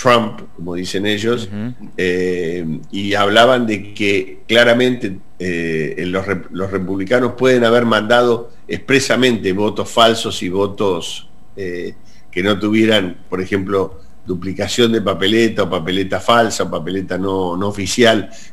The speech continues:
Speaker 1: con algún cambio, como alguna vez se hizo en la Argentina eso, ¿no? Suponete, eh, en lugar de Donald Trump, Donald Trump con una S, Donald Trumps,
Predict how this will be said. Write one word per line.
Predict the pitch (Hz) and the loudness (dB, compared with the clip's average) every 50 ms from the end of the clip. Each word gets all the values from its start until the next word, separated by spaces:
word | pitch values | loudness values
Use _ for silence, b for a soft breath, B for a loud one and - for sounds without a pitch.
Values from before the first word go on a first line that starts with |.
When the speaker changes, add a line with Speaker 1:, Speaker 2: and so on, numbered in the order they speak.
| - | -8
Speaker 1:
con | - 90 92 | -4 -2 -2
algún | 92 95 101 104 110 107 | -2 0 0 -2 -2 -2
cambio, | 95 113 120 117 110 107 101 101 101 95 90 - | 0 2 4 4 4 2 2 0 0 0 -2 -4
como | - 101 98 98 - - - | -6 -6 -6 -6 -8 -8 -4
alguna | - 107 123 147 147 131 127 | -2 -2 0 0 2 4 4
vez | 127 113 | 4 2
se | - - 101 | 2 0 0
hizo | 104 104 98 - 98 92 | 0 0 -2 -2 -2 0
en | 90 | 0
la | 87 85 | -2 -4
Argentina | 82 - 90 87 87 101 113 104 92 90 82 | -4 -6 -6 -6 -2 -2 -2 0 0 -2 -2
eso, | 80 80 - - 73 | -4 -6 -8 -8 -4
¿no? | 90 104 113 110 | -2 -2 -2 -2
Suponete, | - - 90 85 95 98 107 101 92 98 92 - b b b b b b b b b | -4 -8 -6 -6 -4 -2 -2 -4 -4 -4 -6 -6 b b b b b b b b b
eh, | - 90 90 82 71 | -6 -4 -4 -2 -2
en | 87 95 | -2 -2
lugar | 95 95 107 113 117 117 | -2 2 4 4 4 4
de | 107 101 | 2 0
Donald | 101 101 101 113 117 117 113 104 101 101 - | -2 -2 0 0 2 2 2 0 -2 -4 2
Trump, | - 123 120 120 117 117 117 - - - - - - - - | 6 6 8 8 6 2 -2 -6 -12 -14 -14 -14 -14 -14 -6
Donald | 90 113 113 113 113 113 107 104 101 110 - - - - - | -2 0 0 2 4 2 2 2 -2 -6 -10 -14 -14 -14 0
Trump | - 120 117 117 117 117 113 - - - - - - | 4 6 6 6 6 2 0 -4 -10 -14 -14 -14 -14
con | - - 95 98 | -8 -4 -4 -2
una | 104 104 101 104 | 0 0 2 2
S, | 110 110 104 98 - - 87 | 4 2 2 0 -2 -4 -4
Donald | 82 101 104 104 98 92 90 | -2 -2 0 0 0 0 -2
Trumps, | - - - 127 113 101 95 92 - - - - | -2 2 4 6 6 4 2 -2 -6 -6 -8 -8